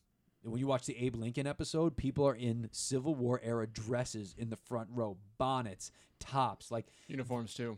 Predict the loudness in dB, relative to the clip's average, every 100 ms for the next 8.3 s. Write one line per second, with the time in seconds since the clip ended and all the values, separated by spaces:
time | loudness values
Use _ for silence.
0 | -10 -8 0 0 0 -2 0 0 -2 -4
1 | 0 2 4 2 0 -4 -2 0 0 0
2 | 2 2 2 -2 -2 -4 -2 -2 -2 0
3 | 2 0 -2 -4 -4 0 0 0 0 0
4 | 2 2 2 2 0 0 0 0 -4 -4
5 | -4 -4 0 2 0 -2 -2 -2 0 0
6 | 2 2 0 -2 0 2 2 0 0 -2
7 | -4 -4 -2 -2 -2 -4 2 4 2 0
8 | -2 -2